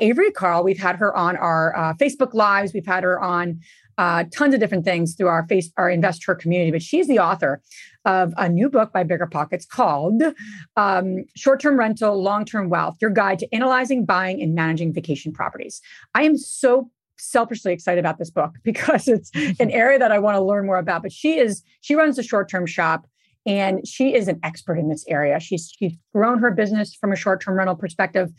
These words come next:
Speaker 1: significantly, and now she's helping other people, uh, do the same, buy vacation rentals, et cetera. So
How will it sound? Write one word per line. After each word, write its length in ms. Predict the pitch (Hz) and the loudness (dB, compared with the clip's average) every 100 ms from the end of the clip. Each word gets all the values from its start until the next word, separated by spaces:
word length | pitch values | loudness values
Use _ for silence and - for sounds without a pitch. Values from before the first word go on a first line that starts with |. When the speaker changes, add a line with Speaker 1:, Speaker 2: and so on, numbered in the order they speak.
| _ - - | _ -20 -4
Speaker 1:
significantly, 840 | 220 185 196 208 208 202 196 196 - _ | 0 2 2 2 0 0 0 -2 -8 _
and 80 | 175 | 0
now 100 | 170 | 2
she's 200 | 170 170 | 0 0
helping 300 | 160 170 165 | 0 2 0
other 160 | 160 156 | 0 0
people, 460 | 165 156 156 151 - _ _ 180 | -2 2 0 0 -8 _ _ -2
uh, 240 | 160 156 | 0 2
do 140 | 170 165 | 2 0
the 60 | |
same, 300 | 165 - 165 - - | 0 -2 -4 -4 0
buy 360 | 214 214 202 208 | 2 2 0 -2
vacation 400 | 185 180 165 175 | -2 -2 -4 -4
rentals, 280 | 156 156 165 | -4 -6 -10
et 80 | |
cetera. 340 | - 160 151 135 | -6 -2 -2 -4
So 320 | - 226 | 0 0